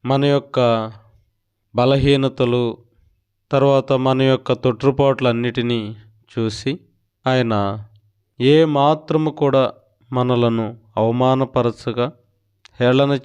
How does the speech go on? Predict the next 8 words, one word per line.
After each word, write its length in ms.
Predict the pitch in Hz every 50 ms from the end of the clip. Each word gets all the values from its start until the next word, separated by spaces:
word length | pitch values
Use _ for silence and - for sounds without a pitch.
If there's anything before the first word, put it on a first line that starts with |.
| - - 135
చేయక, 300 | 123 120 120 117 - 131 147 175 - _ _ _ _ _ _ _ _ _ -
ఆయన 280 | 123 127 127 127 123
మనలను 520 | 127 123 123 123 120 123 120 123 123 120 120
కనికరించేవాడుగా 1400 | 120 120 - 123 123 139 135 - 143 135 143 139 131 - - - 127 117 110 110 107 101 107 101 107 113 147 - _ _ _ _ -
ఉంటున్నాడు, 640 | 101 95 - - 95 87 - - - - - - _ _ _ _ _ _ _ _ _
తిరిగి 260 | 165 160 160 170 170
సమకూర్చేవాడుగా 1400 | 156 - - 135 127 139 143 - - 160 160 156 160 - - - 143 135 127 120 120 113 110 113 110 123 143 185 - _ _ _ _ -
ఉంటున్నాడు. 680 | 104 98 - - 101 95 82 - - - - _ _